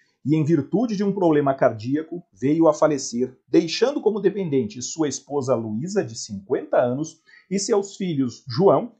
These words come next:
de vinte anos, e Maurício, de quatorze anos. Considerando a condição de invalidez do filho caçula, a renda mensal do benefício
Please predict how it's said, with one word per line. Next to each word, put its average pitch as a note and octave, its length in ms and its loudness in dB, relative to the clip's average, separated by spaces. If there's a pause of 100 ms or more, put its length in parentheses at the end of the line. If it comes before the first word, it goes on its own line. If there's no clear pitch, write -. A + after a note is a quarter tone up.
de C3+ 140 -6
vinte C#3 300 -2
anos, F3+ 340 0
e C4 80 -6
Maurício, G#3 640 2
de D#3 340 -4
quatorze D3 680 0
anos. - 420 -20 (320)
Considerando D3 640 4
a F3 100 8
condição F3+ 480 0
de D#3+ 160 -2
invalidez F3 840 2
do G3 160 -2
filho G3 320 -6
caçula, C#3+ 640 -4 (180)
a C#3+ 80 0
renda A3+ 340 2
mensal E3+ 600 2
do C3+ 180 2
benefício A#2 760 -4